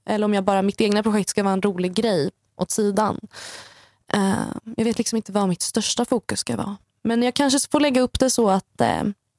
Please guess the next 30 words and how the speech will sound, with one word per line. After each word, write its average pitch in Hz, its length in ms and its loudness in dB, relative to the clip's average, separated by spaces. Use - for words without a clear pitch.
jag 214 100 0
har 208 60 2
perioder 202 720 0
med - 100 -6
olika - 260 -4
saker. 185 460 -6
Och 226 100 -2
just 226 200 -2
nu 233 100 2
är 226 40 2
det 220 60 2
filmmusik. 202 800 -2
Och 220 140 0
sen 233 340 4
har 233 160 4
jag 233 120 4
faktiskt - 480 0
planerat 214 440 2
in 214 160 2
en 202 100 2
resa, 196 540 0
eh, 190 260 0
till 208 140 -4
Norge 196 400 -2
där 220 80 0
jag 202 120 0
ska 196 220 -4
skriva, 208 440 -2
eh, 220 1120 -10
i 196 260 -8